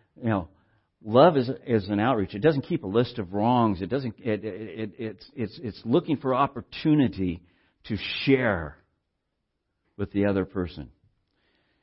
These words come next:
and minister to other people. And it ends with the idea of verse eight, love never ends.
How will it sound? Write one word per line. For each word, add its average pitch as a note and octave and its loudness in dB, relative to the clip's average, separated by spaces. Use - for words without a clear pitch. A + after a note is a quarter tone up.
and G#2+ 2
minister A#2 4
to F#2+ 0
other F#2 0
people. D#2+ -8
And G#2+ 0
it G#2+ 0
ends A#2+ 4
with G#2+ -6
the G2+ 2
idea G2+ 4
of E2 0
verse F#2 -2
eight, G2 2
love A2+ 4
never G#2+ 2
ends. D2+ -4